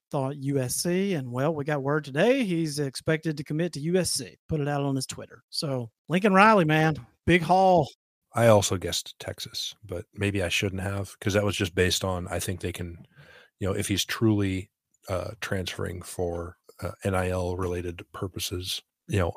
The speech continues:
Speaker 2: all else being equal, then, then Texas would be the place. But I think he's, uh, I think he actually announced. Now, it's not like a reports that he's going to, like, he actually said himself, correct?
Speaker 1: Yeah, he put it out. He put it out on his Twitter page.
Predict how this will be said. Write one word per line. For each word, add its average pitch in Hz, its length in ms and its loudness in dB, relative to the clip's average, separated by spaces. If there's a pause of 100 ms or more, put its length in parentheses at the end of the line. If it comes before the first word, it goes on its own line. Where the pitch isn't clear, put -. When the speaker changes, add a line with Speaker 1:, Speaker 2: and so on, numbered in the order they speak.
(100)
Speaker 2:
all 107 260 10
else 92 220 6
being 92 220 2
equal, 92 380 2
then, 85 180 -4
then 87 160 -4
Texas - 440 -6
would 85 80 -10
be 85 100 -2
the 82 100 -6
place. 90 400 -4
But - 240 -10 (120)
I 87 100 -6
think - 220 -8
he's, 87 240 -4
uh, 90 280 0 (460)
I 107 80 8
think 113 180 2
he 127 180 0
actually 104 380 2
announced. 87 400 2
Now, 87 100 -4
it's 92 340 -4
not 101 160 4 (180)
like 92 180 0
a 87 320 2 (360)
reports 95 640 2
that 92 240 2
he's 95 400 -2
going 98 300 0
to, 107 200 2
like, 87 220 -2
he 92 180 -2
actually 90 360 0
said 90 200 2
himself, 85 580 -2 (260)
correct? 110 280 2
Speaker 1:
Yeah, 147 140 6
he 160 100 2
put 202 180 2
it 175 80 6
out. 151 280 2
He 165 100 0
put 190 180 0
it 175 60 2
out 160 140 4
on 147 100 2
his 110 120 -6
Twitter 135 220 -2
page. 113 400 -8